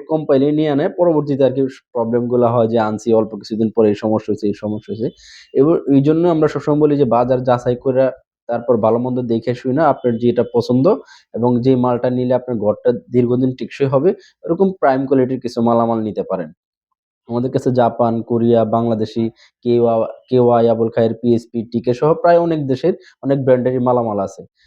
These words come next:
আমাদের কাছে কালার আছে প্রায় পনেরো বিশটা। আপনি যে কোনো কালার, যে কোনো সাইজ, যে কোনো থিকনেস অর্ডার করলে আমরা আমাদের লোক দিয়ে এই কাজটা কমপ্লিট করাই দিতে পারবো। যারা এই ধরনের কাজ স্টিল স্ট্রাকচার থেকে শুরু করে একেবারে শেষ পর্যন্ত কাজটা করে, করাইতে চান,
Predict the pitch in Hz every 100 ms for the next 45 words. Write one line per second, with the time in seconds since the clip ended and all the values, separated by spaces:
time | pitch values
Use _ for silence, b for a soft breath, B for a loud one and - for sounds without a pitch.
0 | _ 120 131 143 135 143 127 127 151 139
1 | 143 131 127 123 135 135 139 123 110 147
2 | 131 127 120 120 123 131 123 120 120 117
3 | 120 117 120 120 117 117 117 117 123 -
4 | 120 139 160 120 117 123 127 139 196 -
5 | B B - 117 143 123 117 131 131 135
6 | 151 170 127 107 113 - 123 113 - 110
7 | 104 95 92 95 90 90 131 160 160 156
8 | 156 160 165 160 - b b b 139 -
9 | 151 160 160 147 139 151 139 - 151 156
10 | 151 147 151 156 156 156 147 139 139 131
11 | - 143 147 143 147 - 127 156 156 151
12 | 151 160 151 131 190